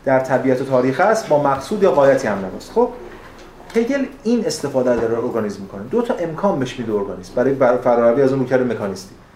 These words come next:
اما آیا هگل وقتی میگه ارگانیسم، فهم هگل از جهان به مسابقه امر ارگانیک در حد برداشت، چه می‌دونم، اون افرادی که دوره خودش از ارگانیسم صحبت می‌کردن؟ قطعاً نه.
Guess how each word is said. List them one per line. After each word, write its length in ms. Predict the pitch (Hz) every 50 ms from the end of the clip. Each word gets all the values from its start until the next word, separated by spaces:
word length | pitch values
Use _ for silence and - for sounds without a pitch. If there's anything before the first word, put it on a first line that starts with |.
| - - - - -
اما 300 | 190 214 208 151 110 95 - - - - - - - - - - - - -
آیا 340 | - 185 220 220 214 196 151
هگل 300 | 147 147 147 147 151 143 -
وقتی 220 | 156 147 - 143
میگه 240 | 135 135 135 139 135
ارگانیسم، 480 | 127 120 127 131 151 190 185 123 - - - - - - - - - - -
فهم 420 | - - - 180 196 180 180 165
هگل 300 | 147 139 131 123 131 131
از 180 | 123 113 - -
جهان 460 | 123 117 151 156 151 123 104 101 - - - - - - - - - -
به 100 | 135 127
مسابقه 520 | 127 123 117 - - 123 113 113 113 139
امر 160 | 127 120 120 127
ارگانیک 440 | 123 117 117 120 127 160 165 - - - - - - -
در 180 | - 135 131 131
حد 720 | 131 - - 190 202 196 - - - 160 151 147 135 131 131
برداشت، 1000 | 131 127 123 123 123 127 147 156 170 170 165 - - - 147 139 131 127 127
چه 120 | 127 - 156
می‌دونم، 460 | 156 143 131 127 123 117 113 107 107 - - - - - - -
اون 140 | 151 151 156
افرادی 500 | 143 127 - - 151 151 156 151 147 139
که 60 | 139
دوره 400 | 135 135 131 127 127 131 127 127
خودش 220 | 135 127 123 123
از 160 | 139 127 131
ارگانیسم 360 | 139 131 120 123 120 123 120 -
صحبت 220 | 135 127 123 117
می‌کردن؟ 640 | 123 123 123 135 127 131 147 170 196 190 185 - -
قطعاً 260 | - - 156 143 123
نه. 100 | 117 98